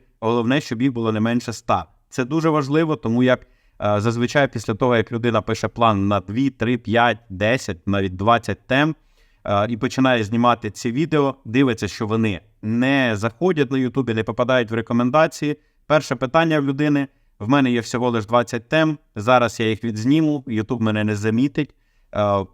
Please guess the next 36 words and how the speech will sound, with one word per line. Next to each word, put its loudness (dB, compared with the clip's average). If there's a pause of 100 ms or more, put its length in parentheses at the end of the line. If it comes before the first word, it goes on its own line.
(160)
в -4
мене 4
далі 2
не 0
буде -4
про -4
що -4
знімати», 0
і, 0
е, -2
це 0
все -2
закінчиться. -4 (320)
І -2
людина 2
просто 0
закидує, 0
навіть 2
не 2
дійшовши 0
до -2
кінця 0
свого -2
списку. -6 (320)
Коли 2
у 4
вас 2
є 4
двадцять 0
тем, 2
у -6
вас 2
є 0
плюс-мінус -2
чітке -2
розуміння, 2